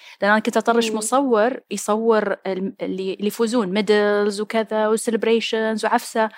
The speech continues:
Speaker 1: وأنزله على الفيسبوك. فكانوا الأهالي اللي يبعثون لي دايركت مسجز على الفيسبوك يطلبون صور بناتهم ك-، يعني كمية مهولة.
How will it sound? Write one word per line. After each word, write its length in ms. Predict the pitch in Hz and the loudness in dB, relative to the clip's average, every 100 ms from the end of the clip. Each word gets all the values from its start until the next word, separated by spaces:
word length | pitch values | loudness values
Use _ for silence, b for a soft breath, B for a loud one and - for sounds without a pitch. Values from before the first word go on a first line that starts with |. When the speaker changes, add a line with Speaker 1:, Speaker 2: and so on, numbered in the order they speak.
| B B - | B B 2
Speaker 1:
وأنزله 460 | 220 285 285 226 | 6 6 6 4
على 140 | 190 190 | 2 0
الفيسبوك. 520 | - 196 - 185 - | -2 -6 -4 -8 -8
فكانوا 380 | 202 247 247 240 | -6 0 2 2
الأهالي 680 | 247 - 262 302 269 208 - | 0 2 2 4 2 -2 -4
اللي 140 | 190 | -6
يبعثون 460 | 196 196 202 262 262 | -4 -6 -6 -2 0
لي 100 | 214 | 0
دايركت 400 | 214 240 247 - | 0 0 -2 -4
مسجز 520 | 208 - 196 180 175 | -6 -6 -10 -10 -6
على 200 | - 226 | 0 0
الفيسبوك 580 | 226 202 190 - 175 - | 0 -2 -6 -8 -10 -8
يطلبون 520 | 196 214 190 247 247 | -8 -6 -2 0 0
صور 280 | 202 233 220 | -2 -2 -2
بناتهم 680 | 190 190 214 220 233 262 320 _ B B B B B - | -2 -4 -4 -4 -2 0 -2 _ B B B B B -6
ك-، 140 | 220 _ | -6 _
يعني 280 | - 185 196 | -8 -6 -4
كمية 260 | 208 220 254 | -2 2 2
مهولة. 520 | 202 208 220 180 180 | 2 0 0 -2 -6